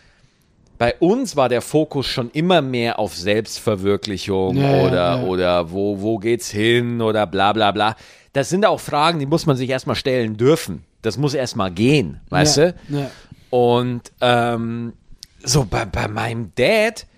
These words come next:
Speaker 1: da war das zum Beispiel so, der war, äh, der hat Koch gelernt in einem Sporthotel in Garmisch
Speaker 2: Mhm.
Speaker 1: und danach wollte der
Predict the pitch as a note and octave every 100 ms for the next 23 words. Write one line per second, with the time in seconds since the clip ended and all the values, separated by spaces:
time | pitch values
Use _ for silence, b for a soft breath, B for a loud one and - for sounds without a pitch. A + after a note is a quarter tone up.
0 | _ A2+ A2+ B2+ A#2+ - B2 A#2 - A#2
1 | A2 A2 G#2+ G2 G2+ G2 G2 - F#2+ F#2
2 | F2+ G2+ F#2+ - A#2+ F2 - F#3 G3 A3+
3 | C#4+ - b b b - A#2 G#2+ - -
4 | - F#3+ - D#3 - D#3+ G3 D3 G#2+ F2+
5 | D#2+ E2+ A#2+ A3+ - - _ C3 A#2 A#2+
6 | C3+ C#3+ D3+ B2 G#2+ F#2 A#2 - G#2 G2
7 | F#2+ B2 A2 C3 F3 G#3+